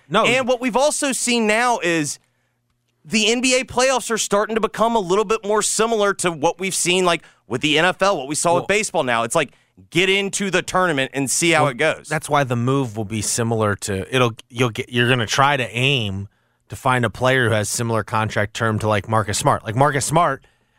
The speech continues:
Speaker 1: has, like, kind of a big deal, a little bit of a big deal. Um, it was bigger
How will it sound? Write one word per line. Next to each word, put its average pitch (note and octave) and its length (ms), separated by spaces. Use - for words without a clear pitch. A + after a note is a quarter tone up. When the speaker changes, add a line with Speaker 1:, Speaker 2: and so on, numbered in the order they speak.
Speaker 1:
has, C3+ 200
like, C#3+ 160
kind D3 240
of D3 100
a B2 60
big G2+ 280
deal, G#2 440
a B2+ 80
little D3 220
bit A2 140
of G2 100
a G2+ 60
big F#2 240
deal. F#2+ 340
Um, G#2 640
it A#2+ 220
was C#3 260
bigger A#2+ 600